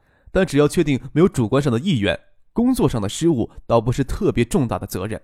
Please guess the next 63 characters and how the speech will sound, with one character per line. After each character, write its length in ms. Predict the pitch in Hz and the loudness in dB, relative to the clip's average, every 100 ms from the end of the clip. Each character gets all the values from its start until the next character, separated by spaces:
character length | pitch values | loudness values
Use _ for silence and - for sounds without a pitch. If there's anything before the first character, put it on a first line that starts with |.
| - - - _ - | -18 -20 -20 _ 2
毕 100 | 220 | 2
竟 160 | 196 | 4
每 160 | 131 101 | 0 0
年 160 | 110 | 0
都 80 | 127 | 2
有 100 | 156 | 2
官 200 | 110 143 | 4 4
员 180 | 110 120 - | 4 0 -4
潜 220 | - 143 | -4 -2
逃 100 | 123 | -2
国 220 | 131 95 | -2 -2
外， 220 | 107 98 - _ _ _ | -2 -2 -4 _ _ _
也 140 | 135 156 | -2 -2
不 160 | 190 | -2
见 160 | 233 202 | -2 -2
得 60 | |
就 120 | 202 220 | -2 0
有 120 | 113 | 0
人 140 | 113 | 0
为 80 | 185 | 0
此 160 | - 117 | 0 -4
承 200 | - 127 | -4 -2
担 160 | 143 165 - | -2 -2 -8
全 160 | - 127 | -8 -4
部 140 | 165 | -4
责 180 | - 104 | -4 -4
任 200 | 107 - _ - | -4 -6 _ 2
而 140 | 131 | 2
给 120 | 127 | 4
摘 140 | 104 131 | 2 2
掉 140 | 113 | 2
乌 160 | 107 127 | 0 -4
纱 200 | 127 127 | -4 -4
帽。 280 | 101 - _ _ _ _ _ _ _ - | -6 -8 _ _ _ _ _ _ _ 2
当 160 | 135 | 4
然， 320 | 113 101 - _ - - _ | 4 2 -4 _ -20 -20 _
对 160 | 180 180 | 6 6
张 220 | 190 202 | 6 4
健 160 | 180 160 | 4 4
日 140 | 190 | 4
后 80 | 139 | 4
的 60 | |
仕 180 | 131 185 | 4 2
途 260 | 131 117 - | 2 2 0
还 160 | - 127 | -4 -4
是 100 | 135 | -2
有 80 | 110 | -2
相 240 | - 151 | -2 -2
当 80 | 156 | -2
的 60 | 120 | -6
负 160 | - | -6
面 160 | 151 95 | -6 -6
影 160 | - 113 | -8 -8
响， 200 | 101 80 _ _ _ _ | -8 -10 _ _ _ _
很 200 | - 127 | -6 -4
可 100 | 123 | -2
能 120 | 117 | -4
南 120 | 113 123 | -4 -4
野 100 | 110 | -4
区 180 | - | -4
委 100 | 120 | -6
书 200 | 107 143 | -4 -4
记 220 | 127 104 | -4 -8